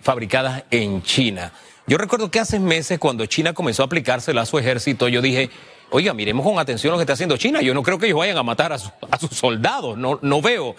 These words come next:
esa posibilidad en el horizonte". Pero los que saben de esto son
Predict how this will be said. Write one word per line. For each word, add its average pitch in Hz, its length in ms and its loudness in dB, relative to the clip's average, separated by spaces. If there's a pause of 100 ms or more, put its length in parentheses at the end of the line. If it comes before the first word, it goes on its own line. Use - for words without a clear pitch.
(240)
esa 127 240 2
posibilidad 131 580 0
en 135 80 -4
el 120 220 0
horizonte". 110 500 0
Pero 123 160 0
los 127 80 2
que 143 120 -4
saben 202 240 2
de 170 60 2
esto 170 220 -2 (320)
son 147 380 0